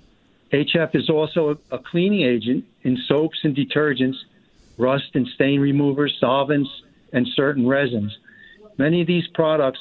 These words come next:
along with other goods made from hydrocarbons, help provide us with the highest levels of hygiene, which is critically important for disinfecting surfaces during pandemics, as we saw with covid nineteen. Another practical use is putting aluminum cans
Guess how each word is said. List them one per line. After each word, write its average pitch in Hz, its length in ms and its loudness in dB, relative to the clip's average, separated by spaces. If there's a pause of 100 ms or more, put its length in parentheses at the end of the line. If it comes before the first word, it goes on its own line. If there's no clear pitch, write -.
(100)
along 139 260 2
with 143 160 0
other 151 220 2
goods 131 320 0
made 135 220 2
from 120 160 -2
hydrocarbons, 117 800 0 (400)
help 139 220 0
provide 139 360 2
us 139 160 -2
with 131 120 0
the 147 80 2
highest 139 460 0
levels 131 360 0
of 131 120 0
hygiene, 113 600 -2 (540)
which 127 200 0
is 139 120 0
critically 147 400 0
important 131 500 0
for 127 100 0
disinfecting 123 840 0
surfaces 123 520 0
during 123 260 0
pandemics, 120 680 0
as 107 140 -2
we 113 180 0
saw 117 180 2
with 107 220 0
covid 110 340 2
nineteen. 107 600 0 (880)
Another 190 360 2
practical 143 500 0
use 127 360 0
is 127 180 -2
putting 143 260 2
aluminum 151 460 2
cans 165 400 0